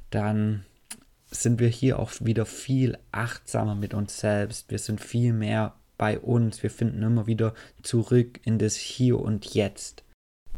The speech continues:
Und ja, die vier sieben acht Übung ist eben eine wunderbar ausgleichende und beruhigende Atemübung. Ähm, auf der anderen Seite, was ich jetzt auch noch vorstellen will, ist die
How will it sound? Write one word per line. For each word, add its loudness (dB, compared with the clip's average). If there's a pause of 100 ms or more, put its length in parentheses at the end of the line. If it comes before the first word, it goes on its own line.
Und 0
ja, 4
die -4
vier 2
sieben -2
acht -2
Übung 2
ist -4
eben 0
eine 0
wunderbar 2
ausgleichende 0
und -4 (120)
beruhigende 0
Atemübung. -2 (640)
Ähm, 2
auf -2
der -2
anderen 2
Seite, 4
was -2
ich -8
jetzt 0
auch 2
noch -2
vorstellen 0
will, 2
ist -10
die -4